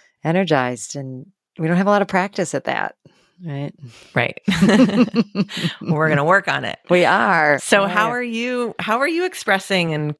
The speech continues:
Speaker 2: being in your joy these days as we head into the summer season and all of the exciting things ahead?
Speaker 1: Well, the most recent, because I,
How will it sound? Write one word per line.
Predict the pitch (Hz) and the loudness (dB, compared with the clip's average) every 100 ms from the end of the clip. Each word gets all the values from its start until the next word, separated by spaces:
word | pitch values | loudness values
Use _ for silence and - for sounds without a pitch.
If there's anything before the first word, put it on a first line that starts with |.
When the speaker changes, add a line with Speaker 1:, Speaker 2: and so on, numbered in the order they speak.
| _ | _
Speaker 2:
being | 160 185 196 185 | 0 4 6 4
in | |
your | 175 151 | 4 2
joy | 143 139 123 | 4 4 4
these | 123 127 | 2 0
days | 127 123 110 - 143 - | 0 0 0 -4 -10 -10
as | - 135 | -8 -6
we | 139 127 127 131 - _ _ _ _ | -2 0 0 -2 -10 _ _ _ _
head | - 151 | -2 0
into | 143 139 143 | 2 0 -2
the | 139 | -2
summer | - 143 139 135 | -2 -2 0 -2
season | 131 - 131 131 139 135 | -6 -6 -6 -4 -2 -2
and | - - - - _ _ | -4 -6 -10 -12 _ _
all | 135 135 135 | 0 2 0
of | 131 | 0
the | 135 | -4
exciting | 131 - 139 135 | -4 -4 -2 -2
things | 127 135 135 | -2 -2 -2
ahead? | 135 139 - 135 _ _ _ _ - | -2 -4 -4 -8 _ _ _ _ -2
Speaker 1:
Well, | 208 214 | 2 2
the | 208 | 0
most | 226 302 370 - | 0 0 -2 -2
recent, | 196 190 - 175 - | 0 0 2 -2 -2
because | 190 196 170 | -2 -2 2
I, | 165 156 | 4 2